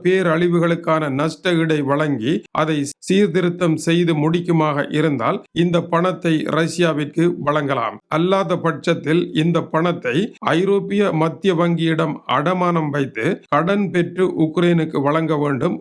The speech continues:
உக்ரைன் வட்டியை கட்ட வேண்டும். உக்ரைன் இவை எல்லாவற்றிலிருந்தும் சருகி விடுமாக இருந்தால் இதற்கு இணக்கம் தெரிவித்த இருபத்தி ஐந்து ஐரோப்பிய ஒன்றிய நாடுகளும் இந்த பணத்தை ஒரு பொருத்தமான சந்தர்ப்பத்தில் திருப்பி தருவோம்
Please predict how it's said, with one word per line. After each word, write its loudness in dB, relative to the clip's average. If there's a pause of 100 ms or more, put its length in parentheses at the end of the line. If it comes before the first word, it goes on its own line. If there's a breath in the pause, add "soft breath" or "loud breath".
உக்ரைன் 0
வட்டியை 0
கட்ட -2
வேண்டும். 0 (180)
உக்ரைன் 2
இவை 2
எல்லாவற்றிலிருந்தும் 0
சருகி 0
விடுமாக 0 (120)
இருந்தால் 0 (180)
இதற்கு 2 (120)
இணக்கம் 0
தெரிவித்த 0 (100)
இருபத்தி 0
ஐந்து 2 (120)
ஐரோப்பிய 2
ஒன்றிய 0
நாடுகளும் -2 (160)
இந்த 2
பணத்தை 0 (140)
ஒரு 2
பொருத்தமான 0
சந்தர்ப்பத்தில் -2 (200)
திருப்பி 0
தருவோம் 0